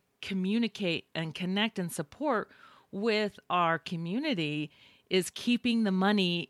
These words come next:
keeping our money in, within our community so that it's cycling and surfacing and supporting other local businesses all around. And by doing that, and by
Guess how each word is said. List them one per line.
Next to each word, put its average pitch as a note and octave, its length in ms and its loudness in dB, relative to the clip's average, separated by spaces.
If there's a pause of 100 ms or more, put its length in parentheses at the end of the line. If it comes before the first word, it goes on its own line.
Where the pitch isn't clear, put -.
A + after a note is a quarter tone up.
keeping A3 360 0
our E3 160 -2
money F3 500 -2
in, G3 280 6
within E3+ 600 -2 (140)
our D#3 200 2
community E3 640 0
so D3+ 220 -4
that D#3 140 -2
it's - 160 -4
cycling E3+ 760 0
and D3+ 160 -6
surfacing E3+ 840 -2
and D3+ 120 -6
supporting E3 600 -4 (440)
other F3 340 2
local D#3+ 340 -2
businesses D#3+ 680 -4 (100)
all D3+ 220 -4
around. D3 480 -6 (440)
And F#3+ 500 0
by F3+ 180 2
doing G#3 560 -2
that, D3+ 340 -2
and E3 180 -6
by D#3 440 -2